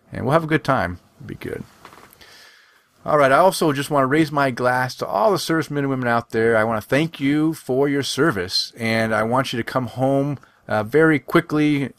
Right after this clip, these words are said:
and safely to your families as soon as possible. And, of course, we can't forget to mention our tasting notes segment for next episode. We are going to go,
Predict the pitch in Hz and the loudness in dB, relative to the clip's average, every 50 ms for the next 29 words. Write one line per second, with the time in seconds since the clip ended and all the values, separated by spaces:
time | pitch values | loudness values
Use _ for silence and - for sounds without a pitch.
0 | _ - 110 110 110 110 107 - - - 139 139 127 - 131 123 120 120 - - | _ -8 -6 -4 -4 -4 -4 -4 0 2 2 2 0 0 -2 -2 -2 -4 -6 -4
1 | 110 110 104 - - 95 92 92 90 87 87 - 90 - - - 98 98 98 - | -4 -4 -4 -4 -4 -4 -4 -4 -6 -8 -10 -10 -10 -10 -10 -10 -10 -12 -8 -4
2 | - - - 190 - - 170 214 208 _ _ _ _ _ _ _ _ _ _ _ | 0 0 0 0 -2 -4 -10 -10 -10 _ _ _ _ _ _ _ _ _ _ _
3 | _ _ _ _ _ _ _ _ _ _ _ _ _ _ _ _ _ _ - _ | _ _ _ _ _ _ _ _ _ _ _ _ _ _ _ _ _ _ -20 _
4 | _ - 180 208 233 247 233 214 185 - _ _ _ _ _ _ - 165 156 - | _ -2 0 2 2 2 0 -2 -4 -8 _ _ _ _ _ _ 0 0 0 0
5 | - - 220 220 214 202 - - - - _ _ _ _ _ - 147 143 143 139 | 0 2 4 4 4 4 0 -4 -8 -12 _ _ _ _ _ -4 0 0 0 0
6 | - - - 202 208 220 - - - 196 185 151 - 143 151 151 - - 170 151 | -2 -2 -2 0 0 -2 -4 -4 -4 -4 -4 0 2 2 2 2 0 -2 0 2
7 | 131 117 107 98 - - 107 110 127 151 170 180 - - - 120 135 170 - - | 2 2 0 0 -2 -4 -4 -2 -2 -4 -6 -8 -6 -2 2 2 2 2 0 -4
8 | - - 226 285 233 - - - 170 151 135 123 120 113 113 110 - - - 113 | -4 -2 0 0 0 -2 0 0 2 2 2 2 2 2 0 0 -4 -4 -2 -2
9 | 104 98 101 117 139 - - - - 139 135 139 139 131 113 104 - - - - | -2 0 -2 -4 -4 -4 -8 -8 -4 0 2 2 2 2 0 -2 -4 -4 -6 -6
10 | - - 208 - 285 - - 127 104 92 87 80 - - - - - - _ _ | -2 -2 -2 -2 -2 -2 0 0 0 0 -4 -8 -12 -18 -20 -20 -20 -20 _ _
11 | - 127 139 202 240 262 262 254 226 208 208 202 208 214 214 202 - 202 175 131 | -8 -4 -2 0 2 2 2 0 0 -2 -2 -2 -2 -2 -2 -4 -4 -4 -4 -4
12 | 104 - 135 165 190 190 190 190 196 196 190 - | 0 4 4 6 6 8 6 6 6 4 0 -2